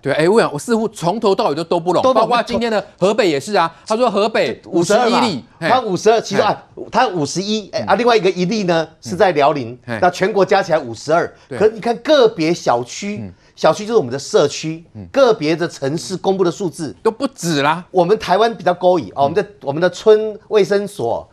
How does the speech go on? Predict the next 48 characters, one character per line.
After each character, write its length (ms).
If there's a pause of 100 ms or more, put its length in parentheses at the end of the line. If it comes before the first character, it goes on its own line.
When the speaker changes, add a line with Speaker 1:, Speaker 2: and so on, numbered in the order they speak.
Speaker 1:
嗯。 120
Speaker 2:
然 120
后 80
报 160
到 160
市 280
卫 180
生 180
局， 320 (140)
卫 160
生 160
局 160
报， 180 (140)
报 160
到 100
我 120
们 80
卫 120
福 120
部， 240 (120)
我 120
们 120
就 120
那 80
个 80
表 240
格 160 (100)
Excel 360
加 200
总 180
就 120
是 80
总 180
数 140
了 80
嘛。 160 (480)
中 220
国 180
你 80
把 140
从 200
地 220
方 200
加 160
到 120
中 200
央 180
哦， 160